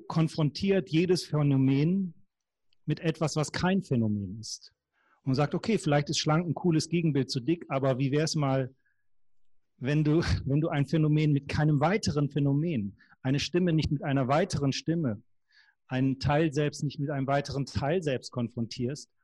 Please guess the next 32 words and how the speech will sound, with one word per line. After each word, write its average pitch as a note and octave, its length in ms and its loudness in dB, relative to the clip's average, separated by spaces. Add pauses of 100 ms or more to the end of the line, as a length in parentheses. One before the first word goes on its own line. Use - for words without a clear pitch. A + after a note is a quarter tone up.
(120)
sondern D3 340 0
mit D3+ 160 -2
Bewusstsein C3 560 -2
selbst, B2+ 560 -6 (460)
mit - 360 -6
etwas, D#3+ 280 -4
was C#3 160 -4
kein E3 400 0
Phänomen C#3+ 480 -2
ist. - 320 -14 (380)
Was D3 260 -2
passiert C#3+ 420 -2
dann? C3+ 380 0
Findest E3 320 0
du D#3+ 60 0
vielleicht, C#3 460 0 (840)
um B2 100 -2
es - 100 -8
ganz B2 240 -2
profan C#3 380 0
zu C3+ 100 -12
sagen, B2+ 240 0
dein C3 220 -2
eigenes E3+ 380 0
Schlankheitsideal C#3+ 1200 -2 (240)
aus D#3 600 2 (220)
dem F3 280 2
heraus, F3+ 400 2
was D#3 140 -2
kein F#3 260 0
Phänomen G2+ 500 -4
ist?" - 360 -16